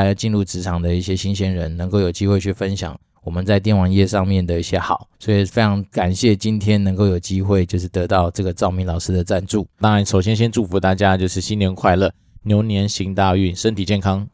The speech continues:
恭喜发财。那会讲身体健康，其实特别要提醒大家是说，呃，就我自己迪恩的一些，呃，人生的经验啊，我觉得其实很多时候，如果你的身体健康出了问题，其实你产生的一些费用啊，或者说你所必须要负担的一些时间、心力、成本，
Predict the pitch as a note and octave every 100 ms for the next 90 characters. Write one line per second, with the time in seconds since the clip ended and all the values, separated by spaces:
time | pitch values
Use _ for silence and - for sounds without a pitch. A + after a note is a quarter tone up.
0 | _ G#2+ G#2+ F2+ F2+ F2+ E2+ D#2 - _
1 | _ _ - D3 C3 A#2+ C3 D3 B2 G2
2 | C3 A#2+ G#2 A#2 A2 A2 G2+ F#2+ G#2 G#2
3 | G2 F#2 - F2 F2+ F#2 F2 F#2 - F#2
4 | F2 E2+ - _ _ _ F2+ F2 E2+ F2
5 | A#2 G2 F#2 A#2 F#2 - F2+ F#2 F#2 F2+
6 | E2 F2 F#2 F2+ - F#2 E2+ F2 F#2+ G2+
7 | F#2 A2 B2+ A2 F#2 F2 F2 F2+ F#2 F#2
8 | F2+ F2+ E2 G2 F#2 F#2+ F#2 A2 F#2+ F2
9 | E2+ E2+ G#2+ G#2+ E2+ G2 F#2+ F#2 G#2 G2+
10 | G2+ G2 D#2+ G2+ G#2+ A#2+ G#2 F2+ G#2+ G#2
11 | F#2+ G#2 G2+ G#2+ G2 G2 F2+ E2+ G2+ G2
12 | G2+ G2+ G#2 _ _ _ B2 B2+ G2+ -
13 | A#2 G#2+ G#2 - G2 F#2+ F#2 F2+ F#2+ F#2
14 | F#2+ F2+ G2+ G2 G2 G2 - F2 G2+ F#2+